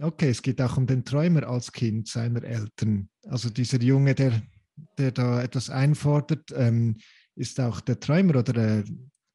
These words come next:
keine Ahnung, der Kindsteil vom Träumer, oder der, ähm, da fängt eine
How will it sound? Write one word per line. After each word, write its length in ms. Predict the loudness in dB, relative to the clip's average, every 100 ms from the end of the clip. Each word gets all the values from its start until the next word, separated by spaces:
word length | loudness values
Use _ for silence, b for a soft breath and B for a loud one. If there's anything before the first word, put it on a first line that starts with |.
| _ _ _
keine 240 | -4 -2 0
Ahnung, 180 | 0 0
der 100 | -2
Kindsteil 640 | 2 2 2 0 2 2
vom 240 | 2 0 0
Träumer, 400 | 0 2 4 2 2
oder 140 | 0
der, 280 | 0 0 -2 b b b _
ähm, 460 | -2 0 -2 -4 -4
da 180 | 0 0
fängt 320 | 0 -2 -2 -2
eine 520 | 0 0 0 -2